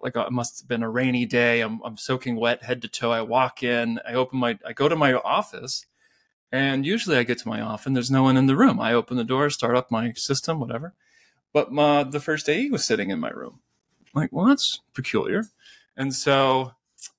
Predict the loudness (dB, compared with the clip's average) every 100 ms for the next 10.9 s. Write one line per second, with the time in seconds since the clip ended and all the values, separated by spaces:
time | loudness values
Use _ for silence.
0 | _ 0 0 0 -2 -2 -2 -2 -2 -2
1 | 0 -2 -2 -6 -4 0 0 0 2 2
2 | 2 2 0 2 2 2 -2 -6 -6 -2
3 | 0 0 2 2 2 2 0 0 -2 -4
4 | -6 -4 -2 2 2 0 -6 _ _ _
5 | _ _ _ _ _ _ _ _ _ _
6 | -10 -4 0 0 -2 _ -12 -8 -10 -10
7 | -8 -8 -6 -8 -2 -2 -4 -10 -6 -2
8 | 0 2 2 4 2 0 -4 -20 -20 -20
9 | -20 _ _ -10 -10 -6 -4 -4 -4 -2
10 | 0 0 0 0 0 0 -2 -4